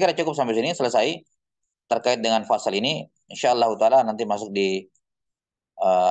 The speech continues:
apa, di bab as-sani, bab yang kedua, fi adabil alim fi nafsihi wa mura'ati talibihi wa darsihi. Terkait dengan adab menjadi seorang guru. Iya,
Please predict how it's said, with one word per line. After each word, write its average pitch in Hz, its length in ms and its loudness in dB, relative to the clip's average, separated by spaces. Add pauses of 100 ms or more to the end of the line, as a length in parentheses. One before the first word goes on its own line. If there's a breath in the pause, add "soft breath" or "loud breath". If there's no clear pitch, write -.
apa, 110 360 4
di 95 120 -4
bab 95 320 0
as-sani, 104 480 0
bab 101 240 0
yang 92 160 -8
kedua, 113 440 0 (440)
fi 110 160 -2
adabil 110 440 0
alim 113 440 0
fi 104 160 -4
nafsihi 135 640 -2 (360)
wa 110 160 0
mura'ati 113 800 2
talibihi 127 960 2
wa 104 80 0
darsihi. 101 360 -2 (520)
Terkait 120 320 0
dengan 110 240 -2
adab 110 300 2 (180)
menjadi 110 320 -2
seorang 104 400 0
guru. 98 240 -2 (720)
Iya, 110 320 -4